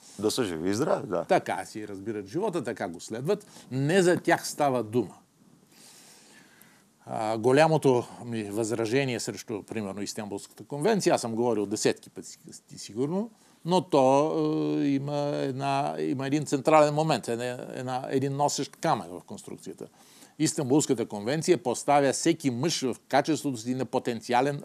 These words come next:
Speaker 2: виновник. Нарушител, виновник, престъпник. Има желание да упражнява насилие върху другия пол. Е, това е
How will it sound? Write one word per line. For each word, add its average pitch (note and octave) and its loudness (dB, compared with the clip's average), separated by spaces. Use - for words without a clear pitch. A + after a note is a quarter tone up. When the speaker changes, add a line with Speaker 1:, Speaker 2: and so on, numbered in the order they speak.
Speaker 2:
виновник. A#2 0
Нарушител, A2 4
виновник, G#2+ 0
престъпник. - -2
Има E3 6
желание C3 4
да C3 2
упражнява B2+ 4
насилие D#3 4
върху B2+ 2
другия C3+ 6
пол. A#2 2
Е, - -12
това - -18
е G#2 -8